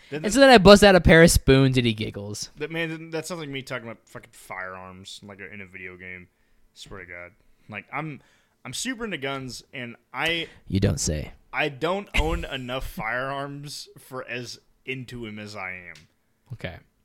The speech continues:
Speaker 1: Because you can't own fully auto weapons in the United States, and I want a D P tw-, uh, twenty-eight, which is a,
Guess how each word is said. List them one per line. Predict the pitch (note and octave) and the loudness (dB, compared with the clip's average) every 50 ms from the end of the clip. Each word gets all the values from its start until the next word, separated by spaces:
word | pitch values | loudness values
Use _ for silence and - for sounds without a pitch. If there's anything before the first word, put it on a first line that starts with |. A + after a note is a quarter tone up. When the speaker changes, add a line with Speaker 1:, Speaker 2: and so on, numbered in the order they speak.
| _ _ _ _ A2+ | _ _ _ _ -20
Speaker 1:
Because | A2+ G2+ - A#2 G#2+ G2+ A2 | -20 -16 -16 -16 -16 -16 -18
you | G2+ | -18
can't | - - B2 A#2+ A#2+ - | -16 -14 -14 -14 -14 -14
own | A#2 A2+ A2 G#2+ | -16 -16 -16 -16
fully | G2+ - - A2 G#2+ G#2 G2 | -18 -18 -18 -16 -14 -14 -12
auto | G2 G2 G2 F#2+ F#2+ | -12 -14 -14 -14 -14
weapons | G2+ G#2 G2 - F#2+ F2 F2+ F2+ F#2 G2 | -14 -16 -16 -16 -18 -18 -20 -20 -20 -20
in | F#2+ | -20
the | F#2+ | -20
United | F2+ E2+ E2 E2 E2 - | -20 -20 -20 -20 -20 -18
States, | - - C3 G2+ - - - - | -16 -14 -14 -14 -16 -18 -20 -20
and | G2+ F#2+ G2 | -20 -16 -12
I | A2+ D#3 F#3 | -10 -10 -10
want | E3 C3 A#2+ A2 - | -10 -12 -14 -14 -16
a | G#2+ | -18
D | G2+ G#2+ A2 G#2 | -16 -14 -16 -16
P | - _ G#2+ G#2 G#2 G2+ F#2+ G2 G#2+ _ | -16 _ -18 -18 -16 -18 -18 -20 _ _
tw-, | - - - - _ - | -20 -20 -20 -20 _ -20
uh, | G2 F#2 F2+ - | -20 -20 -20 -18
twenty-eight, | - G2 G2 F#2+ F#2+ G#2+ A#2 A#2+ - _ | -20 -18 -18 -14 -10 -10 -10 -10 -12 _
which | G#2 G2 - A2 | -20 -20 -20 -18
is | G2 G2+ | -16 -14
a, | F#2+ F#2 F2 | -14 -14 -14